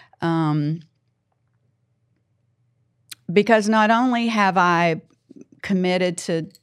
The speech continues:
you know, take care of my health and had the, had the Heart Life group to help me with that, um, I've been doing everything I can to take care of my emotional health.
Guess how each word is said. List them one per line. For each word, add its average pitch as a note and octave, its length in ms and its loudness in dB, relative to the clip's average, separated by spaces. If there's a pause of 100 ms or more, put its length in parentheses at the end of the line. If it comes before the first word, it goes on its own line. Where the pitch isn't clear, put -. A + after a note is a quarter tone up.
you F#3 140 -2
know, D#3+ 160 0
take F3 240 -4
care E3+ 220 -4
of D#3+ 120 -4
my D#3 160 -4
health G3 480 0
and D3+ 280 -2 (320)
had F3 380 0
the, D3+ 460 -2
had E3+ 320 -2
the C#3 340 -4 (400)
Heart F#3 300 2
Life E3+ 560 -2 (1300)
group F3+ 520 0
to F3+ 140 -2
help F3+ 240 2
me F#3+ 120 -2
with F3+ 200 -4
that, F3+ 480 0 (600)
um, D#3+ 580 -2 (500)
I've F#3+ 140 0
been G3+ 220 0
doing F#3+ 400 0
everything F#3 580 -2 (160)
I E3+ 140 -4
can F3 560 -4
to - 120 -12
take E3 280 -8
care D#3+ 260 -6
of D#3 80 -6
my D#3+ 220 -2
emotional D3+ 580 -6
health. - 480 -10